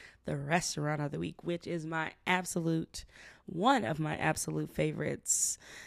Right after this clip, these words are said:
that I dine at quite often, then I have to take a break from, and then I have to come back. But to this week's bar of the week is La Scala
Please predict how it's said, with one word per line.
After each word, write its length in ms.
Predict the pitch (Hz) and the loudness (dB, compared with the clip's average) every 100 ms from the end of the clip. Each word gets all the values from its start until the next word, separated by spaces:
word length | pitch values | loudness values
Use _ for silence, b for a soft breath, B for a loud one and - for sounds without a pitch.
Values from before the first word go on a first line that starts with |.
| B - | B 2
that 360 | 160 156 - - | 4 4 2 0
I 220 | 165 170 | 2 4
dine 440 | 170 160 156 156 160 | 2 2 2 2 -2
at 600 | - 151 151 156 - - _ - | -2 -2 -4 -6 -10 -12 _ -6
quite 320 | - 320 - | 2 2 4
often, 380 | 170 - 170 165 | 0 0 0 0
then 140 | 156 | 0
I 40 | 147 | -2
have 160 | 156 | -4
to 60 | 156 | -6
take 200 | - 151 | -6 -6
a 40 | |
break 240 | 151 156 151 | -2 -2 -2
from, 320 | - 151 147 B B B B | -2 -2 -2 B B B B
and 120 | 147 | 2
then 120 | 151 | 4
I 40 | |
have 160 | 143 147 | 4 0
to 80 | 160 | -2
come 220 | - 147 | -4 -2
back. 260 | 156 90 - | -4 -6 -8
But 380 | 156 170 165 - - _ - - | 4 6 6 0 -16 _ -18 -8
to 80 | 202 | -2
this 320 | 262 320 - | 2 2 2
week's 280 | 254 247 196 | 0 0 2
bar 240 | 190 190 | 4 6
of 80 | 185 | 6
the 80 | 175 | 4
week 260 | 170 160 - | 2 0 -2
is 200 | 151 - | -4 -2
La 160 | - | -4
Scala 720 | - - - 254 294 285 285 | -2 -4 -2 0 0 0 -2